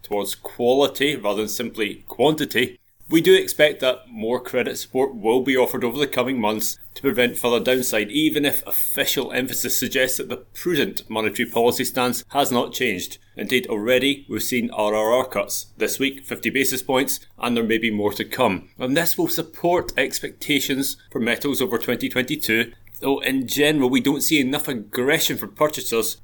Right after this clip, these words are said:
to prevent price falls given global trade, and industrial output growth is now trending lower.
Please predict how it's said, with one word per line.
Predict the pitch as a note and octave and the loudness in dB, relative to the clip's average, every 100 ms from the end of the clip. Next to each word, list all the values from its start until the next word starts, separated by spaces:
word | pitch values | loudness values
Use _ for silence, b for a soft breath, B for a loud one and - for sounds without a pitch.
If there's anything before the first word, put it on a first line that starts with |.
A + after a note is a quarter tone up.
| - | -6
to | |
prevent | - B2 C#3+ C#3+ - | 0 2 2 0 -2
price | C#3 C3+ | 2 2
falls | - A#2+ A#2 | 2 0 0
given | - A#2+ A2+ - - | 0 0 2 -2 -8
global | - F#2+ F#2 F2 | -4 -4 -2 -8
trade, | - E3+ F3 F3 - b b - | 0 2 2 0 -4 b b -4
and | E3+ F3 | -2 2
industrial | D3+ D3+ D3+ B2+ | 2 2 0 2
output | C3+ C3 B2+ | 2 0 -6
growth | B2 C3 - | -2 -4 -2
is | B2+ C3 C3 | 0 0 2
now | A#2+ | 0
trending | A#2+ - A#2+ A2+ A#2 | 0 0 2 2 0
lower. | G#2+ G#2 F2+ | 4 2 2